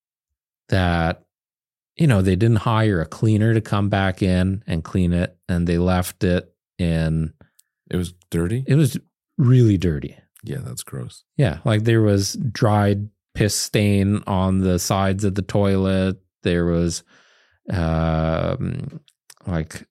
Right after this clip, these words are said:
Speaker 1: dust and drywall and, and paint remnants in the sink 'cause they were washing their hands in there.
Speaker 2: Oh, I would have complained.
Speaker 1: Yeah,
Speaker 2: I
Speaker 1: I was
Speaker 2: wouldn't, I
Speaker 1: not
Speaker 2: would have
Speaker 1: happy.
Speaker 2: docked a,
Speaker 1: I was not
Speaker 2: held
Speaker 1: fucking
Speaker 2: back some
Speaker 1: happy.
Speaker 2: money.
Speaker 1: Anyway.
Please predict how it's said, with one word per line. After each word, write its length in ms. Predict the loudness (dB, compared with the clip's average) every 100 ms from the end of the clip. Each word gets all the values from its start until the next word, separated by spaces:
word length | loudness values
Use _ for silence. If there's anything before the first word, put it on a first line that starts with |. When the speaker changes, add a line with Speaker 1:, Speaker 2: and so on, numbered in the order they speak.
| -6 0
Speaker 1:
dust 480 | 0 0 -4 -6
and 340 | -4 -2 -2 0
drywall 760 | 0 2 2 2 2 2 2
and, 180 | 0 -2
and 240 | -2 -4 -2
paint 280 | 0 0 0
remnants 600 | 0 0 2 0 -2 -4 -4
in 220 | -2 0
the 360 | 0 0 0
sink 720 | -2 -4 0 2 2 0 -4 -8
'cause 160 | -4
they 80 | -2
were 120 | 0
washing 380 | 0 -2 -4 -6
their 140 | -6 -4
hands 440 | 0 2 2 2
in 140 | 0
there. 500 | 2 2 4 4 4
Speaker 2:
Oh, 40 | 2
I 20 |
would 100 | -2
have 120 | -6
complained. 520 | -12 -10 -8 -8 -10 -16 _ _ _ _
Speaker 1:
Yeah, 220 | -4 -4 -2
Speaker 2:
I 80 |
Speaker 1:
I 160 | 0 2
was 200 | 2 0
Speaker 2:
wouldn't, 200 | 0 2
I 20 | 2
Speaker 1:
not 80 | 2
Speaker 2:
would 80 | 2
have 220 | 0 0
Speaker 1:
happy. 40 |
Speaker 2:
docked 280 | 0 -2 -4
a, 240 | -6 -6 -6
Speaker 1:
I 240 | -2 0 0
was 200 | -2 -4
not 520 | -4 -2 0 -2 -4
Speaker 2:
held 220 | -6 -4
Speaker 1:
fucking 60 | -2
Speaker 2:
back 180 | -2 -2
some 160 | -2 -4
Speaker 1:
happy. 80 | -2
Speaker 2:
money. 240 | -4 -8 _ _ -10
Speaker 1:
Anyway. 340 | -6 -6 -6